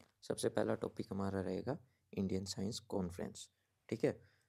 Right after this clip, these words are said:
इंडियन साइंस कांग्रेस को किसके द्वारा स्टार्ट किया गया? पीएम मोदी जी के द्वारा इसको इनॉग्रेट किया गया। और यहाँ पे क्या बोला गया है? भारत में साइंस को आत्मनिर्भर बनाने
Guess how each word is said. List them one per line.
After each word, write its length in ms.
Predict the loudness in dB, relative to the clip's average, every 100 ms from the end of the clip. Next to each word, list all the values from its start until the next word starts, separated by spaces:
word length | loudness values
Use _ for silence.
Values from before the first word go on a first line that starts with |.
| -6
इंडियन 280 | 0 4 4
साइंस 320 | 2 0 0
कांग्रेस 440 | 0 0 2 0 0
को 200 | -2 -2
किसके 340 | -2 -4 0
द्वारा 220 | 2 2
स्टार्ट 340 | 0 -2 -4 -4
किया 220 | -2 0
गया? 180 | 2 -2 -4 _ -2
पीएम 220 | 2 2
मोदी 300 | 2 2 2
जी 160 | 2 2
के 120 | 4
द्वारा 260 | 4 4 2
इसको 240 | 2 2
इनॉग्रेट 500 | 4 2 2 2 2
किया 180 | 2 4
गया। 160 | 4 -2 -8 -20 _
और 80 | 2
यहाँ 160 | 6 6
पे 120 | 4
क्या 200 | 6 6
बोला 280 | 8 8 6
गया 240 | 2 -2
है? 140 | -2 -4 _ _ _ 4
भारत 280 | 6 6 6
में 120 | 0
साइंस 360 | 2 4 2 2
को 120 | 0
आत्मनिर्भर 720 | 4 4 4 2 0 0 -2
बनाने 540 | 0 0 0 0 -2